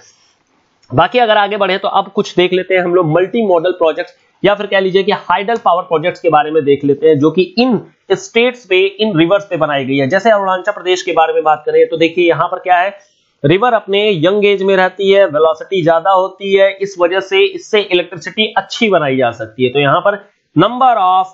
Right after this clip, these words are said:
power projects बनाए गए, जैसे तवांग हो गया, सुबनसिरी हो गई, रंगनी हो गई, पाकी हो गई, फिर उसके बाद से number of यहाँ पर देख सकते हैं कि Hydel Power Projects है। Kaming, Kaming is also a tributary, left बैंक tributary हो जा रही होती है हमारे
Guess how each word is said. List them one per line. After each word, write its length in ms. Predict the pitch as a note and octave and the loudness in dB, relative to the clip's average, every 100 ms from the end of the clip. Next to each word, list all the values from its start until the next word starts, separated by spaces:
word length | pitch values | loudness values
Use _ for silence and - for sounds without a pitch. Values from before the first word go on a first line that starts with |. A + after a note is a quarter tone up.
| - | -2
power 260 | F3+ F3+ F3 | -2 0 -4
projects 280 | E3 D#3+ | -4 -4
बनाए 240 | D#3 D#3+ D3+ | -4 -2 0
गए, 120 | D#3 | 0
जैसे 240 | D#3 D#3+ | 0 0
तवांग 480 | E3 - D#3 D#3 D#3+ | -2 0 0 0 0
हो 160 | D3 D#3 | 0 0
गया, 340 | D3+ D#3 D3+ | 2 2 2
सुबनसिरी 640 | D3 D3+ D3+ D3+ E3 D#3+ D#3 | -2 -4 -4 -2 0 2 4
हो 160 | D3+ | 2
गई, 320 | D3+ D#3 D#3 D3+ - _ _ _ _ _ _ - - | 2 2 0 -2 -10 _ _ _ _ _ _ -12 -2
रंगनी 440 | C3+ E3 D#3+ E3+ | 0 0 0 2
हो 140 | E3 D#3+ | 2 2
गई, 280 | D#3 D#3 D3+ - _ - | 0 0 -6 -10 _ -2
पाकी 340 | E3 - F#3+ F3 | -2 0 -2 0
हो 180 | D#3 | 2
गई, 320 | D3+ D3+ D3+ D3+ | 2 0 0 -4
फिर 360 | - _ F3+ | -10 _ -2
उसके 180 | F#3 F3+ | 0 0
बाद 180 | F3 E3+ | 0 0
से 180 | F3+ D#3+ | -2 -4
number 460 | E3+ G#3+ A3 A3 | -2 -2 2 2
of 140 | G3+ F3+ | 2 0
यहाँ 220 | F#3 E3 E3 | -2 -2 0
पर 440 | F3 F3 D#3+ D#3+ D#3 | -2 -2 -4 -4 -2
देख 200 | E3 E3 | -2 -2
सकते 260 | D#3 D#3+ | -4 0
हैं 100 | D#3+ | 0
कि 60 | E3+ | 0
Hydel 300 | C#3+ C#3+ D#3 | -2 -2 -2
Power 260 | D3+ C#3+ | 0 -2
Projects 420 | C#3+ C3+ B2+ B2 C#3 | -2 -4 -2 -4 -8
है। 60 | |
Kaming, 440 | - D#3 E3 F3+ D#3 | -2 0 2 0 0
Kaming 360 | E3 F#3+ A3 | -2 -2 0
is 100 | G3+ | 0
also 240 | F#3 F3+ G#3 | 0 0 -2
a 120 | G3+ | -4
tributary, 580 | F#3 D#3 F3 F3 F#3 D3+ | -2 2 2 4 2 2
left 240 | E3+ F3+ | 0 -2
बैंक 280 | F#3 F3+ E3+ | -2 -2 -4
tributary 480 | D#3+ D#3+ E3 F#3+ F#3+ | -2 0 2 2 2
हो 140 | E3+ | 4
जा 140 | E3+ | 2
रही 160 | E3 D#3+ | 0 0
होती 240 | E3 F3 | -2 0
है 80 | E3+ | 0
हमारे 400 | D3+ D#3 G3+ C#4 | 2 2 2 0